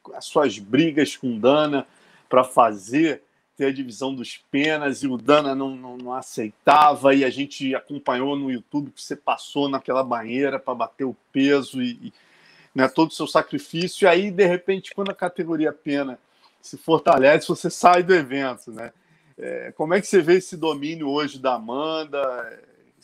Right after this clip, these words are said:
Vê alguém pra vencê-la aí, alguma menina que possa ser contratada do U F C? Você tá feliz no Bellator, mas você vê alguma outra menina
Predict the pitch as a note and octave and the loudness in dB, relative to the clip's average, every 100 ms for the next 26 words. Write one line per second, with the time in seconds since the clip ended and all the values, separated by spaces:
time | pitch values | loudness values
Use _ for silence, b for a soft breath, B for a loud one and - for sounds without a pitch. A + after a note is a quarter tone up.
0 | - B2+ F3+ F3+ B2+ C#3+ G3 - D#3 C#3 | -14 -2 2 2 0 -8 -8 -8 -10 -10
1 | B2+ - - D3+ F3 C3 A2+ C#3+ C3 A2+ | -16 -14 -6 -2 -2 -2 -6 -6 -8 -8
2 | C#3+ C#3 C3+ B2 D3 C#3 - D3+ - C3 | -6 -4 -6 -6 -8 -10 -2 -2 -2 -10
3 | C3 - D3 - B2 - D3 D3+ C3 C3 | -12 -10 -10 -4 -4 0 2 2 -2 -6
4 | A#2+ - D3 D3+ C#3+ - D3+ D#3 C#3 F#3 | -8 -12 -14 -12 -8 -4 -4 -4 -6 -6
5 | D#3 C#3+ C#3+ A2+ - D3 D#3 b b b | -8 -6 -2 -4 -2 -2 -2 b b b
6 | C3 B2 E3 C#3+ G3 F3 G3 E3+ D3+ F#3+ | -6 -4 -4 0 0 0 -2 0 2 0
7 | - E3+ D3 C3 G3 F#3+ D3+ | -2 -6 -6 -4 -4 -2 -4